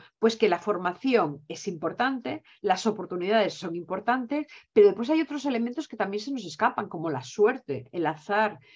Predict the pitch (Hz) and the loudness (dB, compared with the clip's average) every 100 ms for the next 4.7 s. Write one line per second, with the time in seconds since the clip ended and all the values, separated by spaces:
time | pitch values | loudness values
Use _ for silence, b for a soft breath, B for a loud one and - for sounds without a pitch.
0 | b _ 180 170 160 156 160 156 151 147 | b _ -6 -4 -4 -4 -4 -6 -6 -6
1 | 151 b b _ - 156 160 - 208 175 | -10 b b _ -6 -2 -2 0 -2 -4
2 | - - 208 269 180 147 - B B - | -6 2 2 4 2 2 0 B B -2
3 | 185 185 180 220 214 202 196 240 226 180 | 4 4 4 -2 -2 -2 -2 -4 -6 -8
4 | - 220 294 254 180 160 151 | -4 0 0 0 0 0 -2